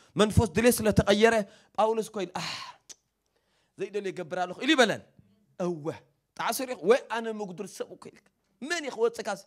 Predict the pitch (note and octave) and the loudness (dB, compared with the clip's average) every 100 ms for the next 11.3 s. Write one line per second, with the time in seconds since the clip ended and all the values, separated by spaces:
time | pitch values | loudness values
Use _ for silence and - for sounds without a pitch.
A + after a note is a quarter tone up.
0 | _ A#3+ A3+ C4+ D4 D#4+ D4 B3 - - | _ -10 -4 -4 -4 -6 -6 -8 -10 -12
1 | - G#3 - _ _ _ _ - B3 A#3+ | -14 -18 -20 _ _ _ _ -14 -12 -12
2 | D#3 - C#3+ D#3+ G#2+ _ _ _ _ _ | -14 -10 -10 -10 -16 _ _ _ _ _
3 | _ _ _ _ _ _ _ _ _ _ | _ _ _ _ _ _ _ _ _ _
4 | _ _ - G3+ - C3 D#3+ A2+ A2+ - | _ _ -20 -20 -16 -14 -14 -18 -20 -20
5 | _ _ _ _ C#3+ G#3+ - - F#3 G#3 | _ _ _ _ -18 -16 -12 -12 -12 -14
6 | A#2+ E2 F2 F2 _ _ _ _ _ _ | -16 -18 -20 _ _ _ _ _ _ _
7 | _ _ _ _ _ _ _ _ - F3+ | _ _ _ _ _ _ _ _ -12 -8
8 | A3+ A#3 B3 A#3+ G#3 G#3 F3+ D#3 C#3+ B2+ | -6 -8 -12 -14 -10 -10 -10 -14 -16 -18
9 | _ D3+ D3+ - D3+ A#2+ F#2+ _ _ - | _ -14 -14 -12 -12 -12 -16 _ _ -12
10 | C#3+ G3 F3 - E3+ D#3 E3+ F#3 E3+ D3 | -10 -10 -10 -10 -8 -6 -6 -4 -4 -4
11 | F#3 G3+ | 0 0